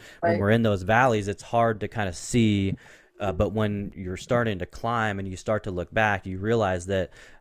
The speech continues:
Speaker 1: uh, you needed to go through that and able to get exactly where you're supposed to be.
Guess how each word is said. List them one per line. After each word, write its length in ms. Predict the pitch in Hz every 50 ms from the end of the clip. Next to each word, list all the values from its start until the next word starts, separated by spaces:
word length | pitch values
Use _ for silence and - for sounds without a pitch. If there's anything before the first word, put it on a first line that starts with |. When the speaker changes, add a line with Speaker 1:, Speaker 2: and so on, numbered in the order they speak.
| - -
Speaker 1:
uh, 100 | 50 -
you 180 | - 101 113 110
needed 420 | 101 107 120 156 196 180 160 -
to 100 | - 120
go 180 | 98 120 110 101
through 260 | 98 - - 117 110
that 160 | 104 107 101
and 120 | 101 101 101
able 200 | 104 117 117 107
to 80 | 98 92
get 440 | 85 85 85 104 117 120 98 - _ _ -
exactly 560 | - 98 90 90 101 98 98 - - 101 98
where 160 | 92 104 101
you're 160 | 92 90 92
supposed 380 | - - - - 101 85 - -
to 60 | -
be. 200 | - - 67 -